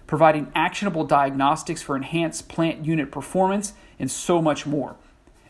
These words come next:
A I can also boost energy efficiency, monitor plant emissions, optimize production and supply chains, and substantially increase margins and profitability. Digital twins.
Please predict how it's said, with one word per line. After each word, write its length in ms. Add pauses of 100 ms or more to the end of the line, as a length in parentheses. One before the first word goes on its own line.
A 140
I 140
can 160
also 340
boost 400
energy 260
efficiency, 680 (260)
monitor 400
plant 300
emissions, 540 (360)
optimize 500
production 640
and 220
supply 420
chains, 460 (240)
and 100
substantially 720
increase 420
margins 440
and 120
profitability. 760 (920)
Digital 380
twins. 640